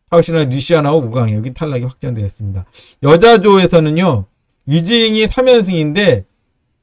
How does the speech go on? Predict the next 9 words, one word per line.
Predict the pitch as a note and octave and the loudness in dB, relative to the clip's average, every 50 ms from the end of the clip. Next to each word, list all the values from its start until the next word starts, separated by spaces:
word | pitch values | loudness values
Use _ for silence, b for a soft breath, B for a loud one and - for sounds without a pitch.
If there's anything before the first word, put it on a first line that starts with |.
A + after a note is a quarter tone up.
| _ _ _ _ _ _ _ _ _ _ _ _ _ _ | _ _ _ _ _ _ _ _ _ _ _ _ _ _
팡로시하고 | - A#3 B3+ C4+ C4+ C4 B3 - A3 F#3+ E3+ C#3+ | -4 -2 0 2 4 4 4 4 2 2 2 0
두거든요. | B2 A#2 A2 G#2 A2 C#3 G3 B3 - _ _ _ _ _ _ | -2 -4 -4 -4 -4 -4 -6 -8 -10 _ _ _ _ _ _
팡로시가 | - A#3 A#3+ B3+ B3 A#3 - A#3+ A3 A#3 A3 | -2 2 4 6 4 4 4 2 2 2 2
누구냐면 | E3+ C#3+ C3 D3+ D#3 D#3 D3+ D3+ D#3+ F#3+ G3+ E3+ A#2 G2 - _ _ _ _ _ _ - | 2 0 -4 -2 -2 -2 0 0 -2 -2 -2 -2 -4 -4 -8 _ _ _ _ _ _ -2
오천 | C#3+ F3 F3+ - B3 A#3+ A#3 A3+ G#3+ G3 | -2 -2 0 2 4 4 4 4 2 2
배 | G#3 G3+ | 0 0
준결승에서 | F#3 - D#3 D3 D3 F3+ F#3 F3+ E3+ - E3 D#3 C#3+ C#3 C3 F3+ F3+ E3+ C#3 G#2 - - | 0 -2 -2 -2 0 0 0 0 0 -2 -4 -4 -4 -4 -2 0 0 0 0 -2 -4 -8
그 | - C3 | -8 -6
우리나라의 | C3 B2 C3 F3+ G3+ G#3 G3+ F#3 E3 D#3+ D#3 E3+ F#3+ F3 C#3+ G#2 G2 | -4 -2 -2 -2 0 2 2 4 4 4 4 4 4 2 0 0 -2